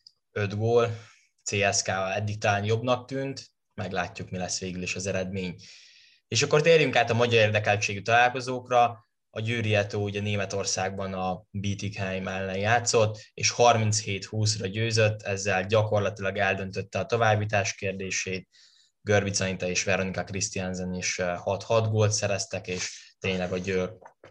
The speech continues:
érvényesítette a papírformát nagyon-nagyon magabiztosan. Mit gondolsz erről a találkozóról, és milyen lesz egyáltalán a visszavágó, mennyire fogja ezt komolyan venni a Győr? Azért ez egyértelműen visszahozhatatlan különbség.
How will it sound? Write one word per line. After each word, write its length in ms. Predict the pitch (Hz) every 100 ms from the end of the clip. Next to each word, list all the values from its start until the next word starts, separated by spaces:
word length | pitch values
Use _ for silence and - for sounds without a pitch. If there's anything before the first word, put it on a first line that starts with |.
| -
érvényesítette 760 | 110 107 107 98 - 101 104
a 40 | 101
papírformát 680 | 113 113 113 107 107 98 98
nagyon-nagyon 440 | 101 98 95 95
magabiztosan. 960 | 107 113 120 120 - 117 123 117 117 110 _ _ _ _ _
Mit 140 | - 120
gondolsz 380 | 120 113 110 110
erről 260 | 113 110
a 60 | 107
találkozóról, 960 | 110 120 117 117 113 113 110 107 107 101
és 500 | 98 - - - _
milyen 340 | 110 117 110
lesz 260 | 104 98 -
egyáltalán 460 | 95 98 92 98 95
a 60 |
visszavágó, 600 | 101 107 - 104 98 98
mennyire 340 | 101 107 107 95
fogja 260 | 101 98
ezt 160 | 92 -
komolyan 320 | 98 95 95
venni 220 | 95 98
a 40 | 95
Győr? 360 | 95 101 95 - _ _
Azért 360 | - 95 92
ez 140 | 95 98
egyértelműen 720 | 104 107 107 101 101 95 92
visszahozhatatlan 880 | 90 90 - 87 - 87 90 - 90
különbség. 600 | 87 87 87 - 87 87